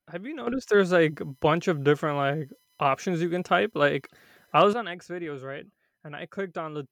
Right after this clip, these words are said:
the Latina option, and then there were, like, bunch of, like, sub options that came up, like Colombian,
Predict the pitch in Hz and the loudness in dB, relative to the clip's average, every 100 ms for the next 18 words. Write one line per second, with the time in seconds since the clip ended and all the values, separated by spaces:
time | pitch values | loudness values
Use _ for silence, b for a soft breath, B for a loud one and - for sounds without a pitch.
0 | _ 165 147 143 - 185 147 151 190 - | _ -6 -4 -6 -8 -10 -8 -8 -10 -12
1 | 151 _ _ _ _ - 147 147 175 196 | -20 _ _ _ _ -12 -10 -8 -6 -6
2 | 175 151 143 131 _ _ _ _ _ _ | -6 -4 -6 -10 _ _ _ _ _ _
3 | _ _ _ _ _ _ _ _ _ _ | _ _ _ _ _ _ _ _ _ _
4 | _ _ 147 _ - 170 175 175 175 160 | _ _ -20 _ -6 -4 -4 -6 -6 -6
5 | 127 _ _ 156 147 - - 190 175 156 | -8 _ _ -18 -18 -16 -10 -6 -6 -6
6 | - 156 139 - 151 139 135 139 139 - | -8 -12 -12 -12 -14 -14 -14 -14 -16 -10
7 | 151 151 156 139 135 | -6 -6 -6 -10 -14